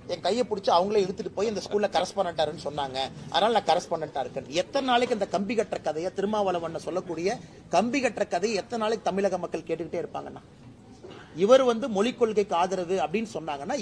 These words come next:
எதுக்கு இவரு சி பி எஸ் இ ஸ்கூல் நடத்துறாரு? அப்புறம் அடுத்தது சொல்றாரு, சி பி எஸ் இ ஸ்கூலே ஆரம்பிக்கல, சும்மா தான் என் பேரை போட்டாங்க. பத்திரிகை நண்பர்கள் காட்டுறீங்க, "அண்ணே,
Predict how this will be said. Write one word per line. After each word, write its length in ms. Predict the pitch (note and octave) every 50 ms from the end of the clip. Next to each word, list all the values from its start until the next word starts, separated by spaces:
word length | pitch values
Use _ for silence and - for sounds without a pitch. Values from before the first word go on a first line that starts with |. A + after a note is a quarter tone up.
| E3+ F#3
எதுக்கு 260 | G3+ C#4+ - - E4+ B3 G#3+
இவரு 180 | A#3+ D4 D4+ - -
சி 80 | B3+ A3
பி 80 | A#3 A3+ G#3
எஸ் 100 | - G3+
இ 40 | F3+ -
ஸ்கூல் 180 | - F#3 F3 C#3+
நடத்துறாரு? 360 | C#3 - D3 - B2 - - - - - - - - - -
அப்புறம் 200 | - G3 A#3 F#3
அடுத்தது 260 | G#3 C4 - D4+ C#4 G#3+ -
சொல்றாரு, 300 | G3+ F#3 F3+ D#3 C3+ B2+ - - - - -
சி 100 | C4+ D4 D4+ D4+
பி 80 | D4+ C#4
எஸ் 100 | D4 C#4+
இ 40 | A#3 -
ஸ்கூலே 240 | - A#3+ B3 C4 G#3 E3+ E3+ G3+
ஆரம்பிக்கல, 420 | A#3 B3 A#3 G#3+ - G3 F#3+ F#3 F3 -
சும்மா 180 | A3+ A#3 C4 B3+
தான் 160 | B3 B3 A3
என் 120 | G3+ F#3+ F#3+
பேரை 140 | F#3+ F#3 - D#3+
போட்டாங்க. 280 | D3 - - C3 B2 - - - - - - - -
பத்திரிகை 320 | A3+ A#3+ - D4 C#4+ C4 B3
நண்பர்கள் 380 | A#3+ A3+ G#3+ G#3+ - G3+ G3+
காட்டுறீங்க, 180 | G3 G#3+ G#3 G3+
"அண்ணே, 300 | G3 A3 A3+ G#3 E3